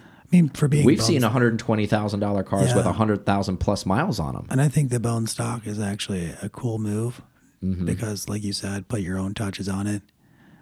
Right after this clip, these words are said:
Speaker 1: And that's kinda being, it's, it's even harder, hard enough to find a bone stock car. Finding an Amazon green one, that's adding an extra layer of complexity there.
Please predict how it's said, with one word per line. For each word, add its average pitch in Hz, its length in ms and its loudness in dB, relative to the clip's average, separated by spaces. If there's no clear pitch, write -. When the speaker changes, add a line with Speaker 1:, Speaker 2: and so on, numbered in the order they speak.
Speaker 1:
And 101 320 -8
that's - 200 -6
kinda 113 200 -4
being, 101 240 -4
it's, 104 180 -6
it's 113 240 -4
even 117 200 -2
harder, 107 500 -4
hard 120 460 -4
enough 117 320 -4
to 123 80 -6
find 120 440 -6
a 85 60 -6
bone 82 240 -10
stock 85 240 -12
car. 87 400 -10
Finding 107 240 -6
an 98 60 -4
Amazon 87 480 -8
green 120 320 0
one, 85 300 -8
that's 107 240 -6
adding 101 220 -6
an 95 80 -10
extra - 280 -12
layer 90 360 -10
of - 280 -18
complexity - 640 -14
there. - 420 -14